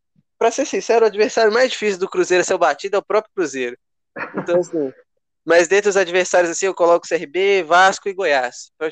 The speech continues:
Speaker 1: pra citar três. Três adversários
Speaker 2: Eu
Speaker 1: que eu creio que vai ser difícil.
Speaker 2: eu, eu penso como você também. O maior adversário do C R B vai ser ele mesmo também, eu acho, sabe? Eu acho que vai ser ele mesmo. E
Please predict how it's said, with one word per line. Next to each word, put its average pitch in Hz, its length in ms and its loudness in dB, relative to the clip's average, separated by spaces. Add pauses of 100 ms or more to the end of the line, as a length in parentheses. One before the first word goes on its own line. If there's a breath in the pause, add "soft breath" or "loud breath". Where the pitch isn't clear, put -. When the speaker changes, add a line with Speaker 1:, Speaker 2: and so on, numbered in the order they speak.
(160)
Speaker 1:
pra 170 100 -8
citar 202 340 -4
três. - 440 -12 (180)
Três 160 240 -8
adversários 147 400 -4
Speaker 2:
Eu 151 60 4
Speaker 1:
que 156 40 2
eu 147 40 -4
creio 143 160 -10
que - 60 -20
vai 139 80 -18
ser - 120 -20
difícil. - 440 -20 (200)
Speaker 2:
eu, 143 340 -6 (120)
eu 160 200 0
penso - 240 -2
como 190 140 -8
você 185 240 -4
também. 156 280 -2
O 135 100 2
maior 147 180 2
adversário 170 400 0
do 156 60 -14
C 160 120 0
R 135 80 2
B 139 120 -2
vai 160 120 0
ser 165 120 -2
ele 180 140 -2
mesmo 135 520 -4
também, 117 280 -4
eu 104 140 -2
acho, - 240 -2
sabe? 107 320 -6
Eu 110 140 -4
acho 110 160 -6
que 123 60 -14
vai 117 100 -2
ser 120 160 -10
ele 135 120 -8
mesmo. 107 360 -12 (640)
E 160 1000 -2